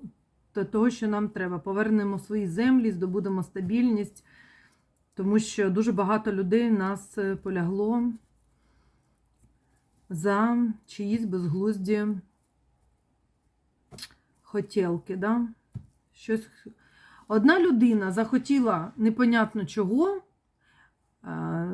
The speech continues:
накидала собі в голову бредових якихось ідей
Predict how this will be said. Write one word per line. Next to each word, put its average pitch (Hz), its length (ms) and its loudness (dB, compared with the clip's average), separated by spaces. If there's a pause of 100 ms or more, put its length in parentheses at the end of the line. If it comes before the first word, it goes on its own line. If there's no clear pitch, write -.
(120)
накидала 214 720 4
собі 214 400 -2
в 190 100 -4
голову 202 440 0
бредових 196 720 0 (460)
якихось 202 640 -2 (1080)
ідей 262 560 4